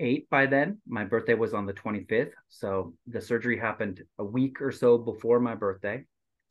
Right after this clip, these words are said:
from seven to eight. And then at some point in, in, in the first half or middle of August, first suicidal ideation.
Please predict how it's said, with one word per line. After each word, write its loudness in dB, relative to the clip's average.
from -6
seven -4
to -6
eight. -6
And 0
then 4
at 0
some 0
point -2
in, 4
in, 2
in 0
the -4
first 0
half 4
or -2
middle -2
of -4
August, -4
first -2
suicidal 0
ideation. -4